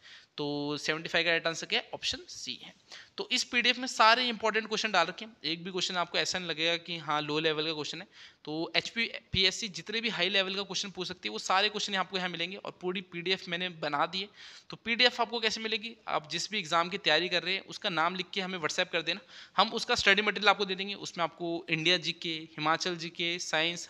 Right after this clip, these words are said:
हर एक सब्जेक्ट के आपको, अ, डिस्क्रिप्टिव नोट्स मिल जाएंगे, एमसीक्यू नोट्स मिल जाएंगे, प्रीवियस ईयर पेपर, अ, मिल जाएंगे,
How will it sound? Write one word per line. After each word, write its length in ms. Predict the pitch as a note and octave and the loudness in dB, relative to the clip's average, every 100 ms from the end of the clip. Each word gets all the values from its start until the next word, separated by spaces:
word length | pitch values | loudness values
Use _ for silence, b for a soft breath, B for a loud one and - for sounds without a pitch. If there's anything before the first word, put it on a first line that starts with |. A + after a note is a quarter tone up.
| - | -2
हर 100 | G#3 | 0
एक 100 | A3 | 0
सब्जेक्ट 400 | G3 F3 F#3 F3+ | -2 0 -2 0
के 80 | G3 | 0
आपको, 420 | F3+ G3+ G3 F#3+ B B B B - | 0 -4 -8 -8 B B B B -4
अ, 160 | C#3+ | -2
डिस्क्रिप्टिव 640 | C#3 C#3+ D3 - F#3 A3 G3+ | -2 -4 -2 0 0 -2 -2
नोट्स 260 | G3+ - | -2 -2
मिल 100 | G3 | -2
जाएंगे, 220 | F#3 F#3+ F#3+ | 0 0 0
एमसीक्यू 400 | D#3 D3+ F3+ F#3+ | 0 -4 -4 -4
नोट्स 240 | F#3 - | -4 -4
मिल 100 | E3+ | -6
जाएंगे, 220 | E3+ F3+ | -4 -4
प्रीवियस 340 | F3+ G3+ G3+ G3+ | -4 -4 -2 -4
ईयर 80 | |
पेपर, 480 | G3+ F#3+ F#3 G3 G3 | -4 -2 0 -2 -4
अ, 100 | D#3+ | -6
मिल 180 | D#3+ E3 | -2 -2
जाएंगे, 340 | E3 F3 F3+ | 0 0 -2